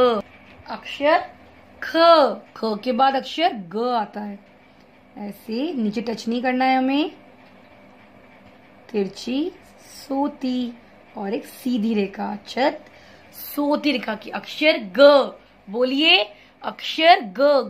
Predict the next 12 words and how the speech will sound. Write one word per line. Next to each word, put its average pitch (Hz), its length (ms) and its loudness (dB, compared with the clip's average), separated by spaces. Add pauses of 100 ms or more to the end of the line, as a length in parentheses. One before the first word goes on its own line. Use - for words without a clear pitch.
ग 214 240 -8
के 254 100 -4
बाद 277 280 2
अक्षर 330 500 0 (500)
घ। 180 260 -10 (1800)
ऐसे 233 680 -6 (120)
आधा 208 320 -4
गोला, 247 440 4 (1000)
आधा 277 460 2
गोला 220 640 0
दो 196 280 -6
बार 220 520 0